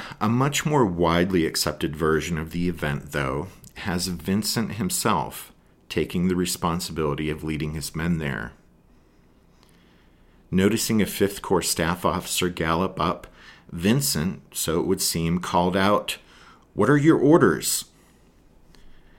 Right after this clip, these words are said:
The staffer told him that he was sent to find General Barnes. Did Vincent know where he was? Not answering, Vincent again asked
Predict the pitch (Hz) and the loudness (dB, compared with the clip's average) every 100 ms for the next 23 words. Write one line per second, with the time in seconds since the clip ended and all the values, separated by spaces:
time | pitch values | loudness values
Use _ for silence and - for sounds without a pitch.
0 | _ - 82 - 90 98 - 104 - 90 | _ -8 -4 0 2 2 2 0 2 2
1 | 92 104 101 95 87 82 - - 95 95 | 4 2 2 2 2 2 0 -2 0 0
2 | 95 - 98 - - - 101 104 101 113 | 0 0 0 -2 -8 -2 2 2 2 0
3 | 117 104 107 135 101 50 - - - - | 0 0 0 2 0 -2 -4 -6 -6 -4
4 | 90 87 98 110 113 107 110 110 107 117 | -4 -2 -2 0 0 2 4 4 2 0
5 | 107 127 69 - - - _ _ _ _ | 0 0 0 -4 -6 -6 _ _ _ _
6 | _ _ - - - - - - - - | _ _ -20 -20 -20 -20 -20 -20 -20 -8
7 | 82 90 - 82 85 - 107 104 82 85 | 0 0 2 0 0 0 0 0 0 -2
8 | 90 101 - 90 107 135 104 - 80 90 | 0 -2 -2 -2 0 0 -2 -2 -2 -2
9 | - - | -2 -6